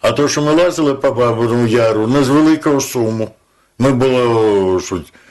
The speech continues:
тринадцять з половиною років нам було, десь чотирнадцять, лазили, а там стояла автолавка, от про це ніхто не знає. Стояла автолавка, яка з-, е, значить, і люди, і людям платили гроші.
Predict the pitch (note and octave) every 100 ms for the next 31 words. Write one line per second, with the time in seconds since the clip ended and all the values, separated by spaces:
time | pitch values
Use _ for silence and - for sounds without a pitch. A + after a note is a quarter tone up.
0 | _ - A#2+ C3+ B2+ A#2+ - A#2+ A#2 A#2+
1 | G#2+ A#2 C#3 C3+ B2+ A2+ G#2+ G#2 E2+ F2
2 | - G#2 G#2 G2+ C#3 C3+ C#3 A#2+ - -
3 | - G#2+ C#3+ D3 C3 A2+ - C3 A#2+ -
4 | B2 B2 B2 A#2+ A2 - - _ _ -
5 | A#2 A#2+ C3 B2 D3 F3 F3 C3 A#2+ -
6 | - C#3+ C#3 - D#3 D3+ - D3+ D3 A2+
7 | F#2+ E2 C#2+ C2+ C2 _ _ _ _ _
8 | G#2+ - C#3 C#3 C3 A#2 C3+ D3+ F3 -
9 | A#2 B2 B2+ G2+ - - _ - G2+ G2+
10 | G2+ G#2 A2 - A2 - A2 A#2+ C#3+ E3
11 | D3 A2+ B2 C3+ C#3 C#3+ B2+ C#3+ D#3+ D#3
12 | D#3+ E3+ A#2+ F#2 D#2